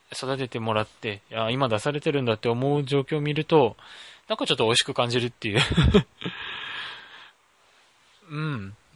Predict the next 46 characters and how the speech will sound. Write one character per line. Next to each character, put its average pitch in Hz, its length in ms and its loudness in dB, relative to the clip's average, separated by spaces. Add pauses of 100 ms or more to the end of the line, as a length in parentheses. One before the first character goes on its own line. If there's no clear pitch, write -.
(260)
あ 139 180 -8
れ 156 80 0
は 165 60 0
良 165 80 -4
か 143 100 -4
っ 127 40 -4
た 104 160 -10
な。 98 540 -10
で、 123 140 -6
野 110 80 -2
菜 135 160 -2
も 120 80 -8
美 127 80 -4
味 139 60 -4
し - 40 -10
か - 100 -6
っ - 20 -8
た - 80 -8
で 90 80 -8
す - 100 -18
も 90 100 -16
ん 90 80 -14
ね。 104 400 -10 (2250)
ま 165 80 0
あ - 20 2
で 175 80 2
も 151 120 -2
そ 151 120 -6
ん 147 40 0
な 147 100 2
感 143 160 4
じ 131 100 0
で、 123 300 2 (2250)
そ - 160 -4
の 214 120 -2
時 233 240 -2
に、 131 400 -2 (340)
え 104 1000 -6
ー、 - 340 -20
ち 175 60 -14
ょ - 20 -14
っ - 0 -
と 143 120 -10
自 117 160 -4
分 120 280 -4
が、 113 240 2